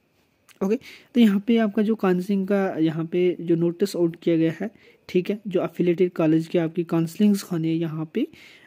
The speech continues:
ओके। तो मैं यहाँ पे आपकी काउंसलिंग जो नोटिस है वो आपको दिखाऊंगा, ठीक है। यहाँ पे आप जो मेरिट लिस्ट डाउनलोड करके आपने जो रैंक है वो चेक कर लीजिएगा। इसी रैंक लिस्ट के according जो आपका काउंसलिंग की जाएगी, यहाँ पे मैं आपको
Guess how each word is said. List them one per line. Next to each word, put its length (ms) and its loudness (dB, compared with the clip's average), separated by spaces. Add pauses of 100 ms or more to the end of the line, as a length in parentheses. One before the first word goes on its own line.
(240)
ओके। 240 -2 (280)
तो 60 2
मैं 80 4
यहाँ 140 2
पे 80 -2
आपकी 240 -4
काउंसलिंग 520 -4
जो 200 -2
नोटिस 380 -4
है 60 0
वो 140 0
आपको 220 -4
दिखाऊंगा, 580 -4 (120)
ठीक 160 -6
है। 60 -2
यहाँ 160 -4
पे 100 -6
आप 80 -6
जो 140 -4
मेरिट 220 -4
लिस्ट 180 -10
डाउनलोड 300 -2
करके 200 -4
आपने 260 -6
जो 120 -4
रैंक 280 -2
है 40 -4
वो 80 -2
चेक 280 -6
कर 80 -2
लीजिएगा। 300 0
इसी 240 -4
रैंक 240 -2
लिस्ट 200 -6
के 160 -2
according 340 -4
जो 80 -2
आपका 300 -6
काउंसलिंग 520 -8
की 140 -6
जाएगी, 300 -2
यहाँ 180 -4
पे 120 -6
मैं 100 -4
आपको 260 -8